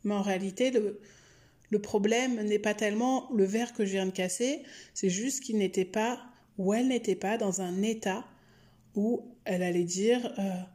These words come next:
T'inquiète pas, c'est pas grave, par contre, je veux pas que tu te blesses. » Elle était dans un état de stress où elle avait appris de mauvaises nouvelles. Elle a pas fait attention parce que c'est une personne qui est humaine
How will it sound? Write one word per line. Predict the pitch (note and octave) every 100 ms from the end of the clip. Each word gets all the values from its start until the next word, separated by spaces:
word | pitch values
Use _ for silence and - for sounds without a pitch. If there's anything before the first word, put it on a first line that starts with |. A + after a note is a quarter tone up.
| -
T'inquiète | G#3+ G#3 G3 G#3
pas, | A#3
c'est | A#3 A3
pas | F#3+
grave, | F#3 F#3+ A3 A#3+ A3+ G3
par | G3 -
contre, | A3+ G#3+
je |
veux | G3
pas | F#3
que | F#3
tu | F#3
te | F#3
blesses. » | G3+ B3 - - - - - -
Elle | G#3
était | G#3+ A#3+ C4
dans | A#3 A3
un | G#3
état | G#3 A3+
de | G3+ F#3
stress | - - - C4+ C4+ C4+ C4+
où | A3+ F#3+
elle | F#3
avait | F3+
appris | F3 - G3+
de |
mauvaises | F3+ F3 E3
nouvelles. | F#3 F#3 A3 B3 C4 C4+ - - - _ _ G#3+
Elle | F#3+
a |
pas | F#3+ A3+
fait | B3
attention | A3 G3 F#3 C#4 E4+
parce | D4+ -
que | G3
c'est | G3
une | F#3+
personne | F#3 - G3+
qui | G3+ F#3+
est | -
humaine | G#3 F#3+ F#3 A#3+ C#4